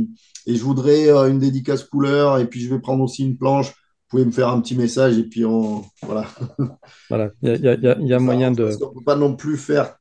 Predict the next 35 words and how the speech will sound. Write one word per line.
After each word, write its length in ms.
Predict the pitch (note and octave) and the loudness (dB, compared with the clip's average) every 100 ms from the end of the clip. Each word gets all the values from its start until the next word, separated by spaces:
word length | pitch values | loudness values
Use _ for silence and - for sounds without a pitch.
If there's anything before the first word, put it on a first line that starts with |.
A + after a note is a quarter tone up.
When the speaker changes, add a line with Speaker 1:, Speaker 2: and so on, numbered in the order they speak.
| - | -8
Speaker 1:
tout, 300 | D#3+ D3 - _ - _ - | -6 -8 -12 _ -20 _ -10
euh, 460 | A2 G#2+ G#2+ G2+ G2 _ _ - | -6 -4 -4 -8 -12 _ _ 0
Speaker 2:
Non, 220 | B2 B2+ | 2 2
tout-, 180 | - A#2 | -2 -8
toutes 240 | - A#2+ | -4 2
les 80 | C#3 | 4
Speaker 1:
détailler 240 | C3 C#3 | 6 4
Speaker 2:
possibilités, 280 | D3+ C3 B2+ A2+ | 4 4 0 0
Speaker 1:
toutes 60 | |
les 160 | B2+ B2+ | 2 4
Speaker 2:
ouais, 60 | |
tout 40 | A#2 | 2
à 40 | G#2+ | -2
Speaker 1:
contreparties 380 | - C#3+ - - | -2 -4 -4 -6
Speaker 2:
fait. 60 | C#3 | -8
Mm. 60 | |
Speaker 1:
possibles, 640 | D#3 D3 - E3 C#3 A2+ - _ _ _ _ _ | -2 -2 -2 -6 -2 -4 -4 _ _ _ _ _
parce 140 | A2 G#2+ | -10 -8
que 100 | A#2 | -8
ça 140 | B2 | -6
fait 140 | A2+ A2+ | -6 -6
trop 180 | C#3+ | -4
de 60 | C3+ | -2
possibilités, 600 | C3+ A#2+ B2+ B2+ B2 D3 | -2 -6 -6 -6 -4 -2
en 100 | B2+ | -2
fait. 260 | A#2 A2+ - | -2 -6 -8
Si 140 | - A2+ | -8 -2
le, 320 | A2+ A2+ A2+ _ _ _ - | 0 0 -4 _ _ _ -12
euh, 240 | G2+ G#2+ G#2 | -6 -4 -2
le 80 | |
mec 200 | G#2+ A#2 | -2 -4
prend 160 | - G#2+ | -6 -6
un 100 | A2 | -2
bouquin, 600 | A2 A2+ A#2+ A#2+ A#2+ A#2 | -2 -2 -2 -2 0 -2
euh, 400 | G#2+ G#2 G2+ G2+ | -2 -4 -6 -10